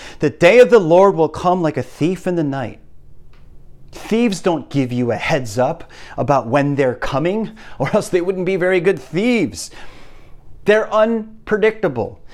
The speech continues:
The time of their break-in is unpredictable. So, likewise, Paul tells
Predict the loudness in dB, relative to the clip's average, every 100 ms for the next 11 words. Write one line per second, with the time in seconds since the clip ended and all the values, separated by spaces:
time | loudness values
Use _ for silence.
0 | -2 -2 0 2 2 2 0 2 2 2
1 | 0 2 4 2 0 0 0 -2 -2 2
2 | 4 2 -4 -8 -18 -4 0 2 0 0
3 | 0 0 -4 -6 -14 -16 -16 -14 -14 -14
4 | -16 -16 -18 -14 -6 2 2 2 -2 -14
5 | -18 -16 -18 -16 -18 -12 -2 0 0 -2
6 | -4 -4 -6 0 2 2 -2 0 0 0
7 | -4 -10